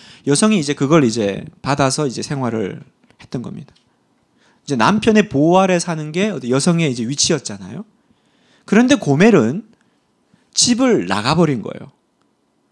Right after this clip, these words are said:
그 다음에 뭐 어떤 문제가 발생했냐면 그렇게 해서 애를 낳았는데 이 고멜이 옛날 그 기질을 이기지 못하고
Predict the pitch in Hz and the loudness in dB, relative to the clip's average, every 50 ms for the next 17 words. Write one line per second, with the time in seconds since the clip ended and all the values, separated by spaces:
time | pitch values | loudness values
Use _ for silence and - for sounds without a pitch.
0 | _ _ _ - - - 123 120 113 110 - - - 113 120 - 196 190 151 127 | _ _ _ -12 -8 -6 -6 -6 -6 -8 -12 -10 -6 -6 -2 -2 0 -2 -2 -2
1 | 123 117 113 101 98 - 107 104 95 95 92 98 110 156 180 156 110 - - - | -2 -2 -4 -4 -6 -8 -10 -10 -12 -12 -12 -12 -10 -8 -8 -8 -8 -12 -16 -20
2 | _ _ _ _ _ _ _ - - 254 262 - 247 226 214 233 - 233 247 262 | _ _ _ _ _ _ _ -8 -6 -6 -4 -2 -4 -2 -2 -2 -2 -2 -2 0
3 | 240 185 135 113 113 113 113 135 175 240 226 120 92 - - 220 226 - - 139 | -2 -2 -4 -6 -10 -12 -12 -10 -10 -10 -10 -10 -12 -12 -10 -10 -10 -6 -8 -8
4 | 127 143 147 156 196 240 285 285 _ _ _ _ _ _ - 113 117 120 139 143 | -4 -4 -4 -2 -2 -4 -4 -6 _ _ _ _ _ _ -6 -2 -2 -2 -2 -2
5 | 151 160 175 185 202 214 226 233 - - _ _ _ - 190 190 180 - - 196 | -4 0 2 2 2 2 2 0 -6 -14 _ _ _ -2 -2 -2 -2 -2 -4 -4
6 | 190 190 196 190 190 196 202 202 190 196 196 185 208 202 156 123 - - 127 123 | -2 0 2 2 2 2 0 -4 -4 -4 -2 -2 -2 -2 -4 -6 -8 -8 -10 -10
7 | 127 156 196 262 302 _ | -6 -6 -8 -8 -8 _